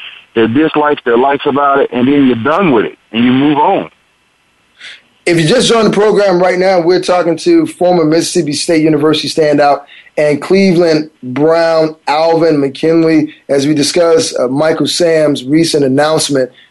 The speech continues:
Speaker 2: uh, to the N F L. N-, now, I, I think the biggest question is, what team out there, i-, if, if you could forecast,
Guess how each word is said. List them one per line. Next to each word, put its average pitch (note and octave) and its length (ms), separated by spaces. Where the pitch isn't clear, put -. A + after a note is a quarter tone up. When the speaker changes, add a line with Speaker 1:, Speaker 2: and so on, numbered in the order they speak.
Speaker 2:
uh, C3+ 140
to D3+ 140
the D3 160
N D#3 100
F D3 220
L. D3 340
N-, E3 180
now, E3+ 640
I, F3 140
I F#3+ 80
think G#3+ 160
the F3+ 100
biggest C4+ 260
question F3+ 340
is, E3+ 400
what D#3+ 360
team G#3 460
out F#3 280
there, B2 260
i-, - 100
if, F3 300
if D#3+ 180
you G#3+ 220
could F3 180
forecast, C#3+ 840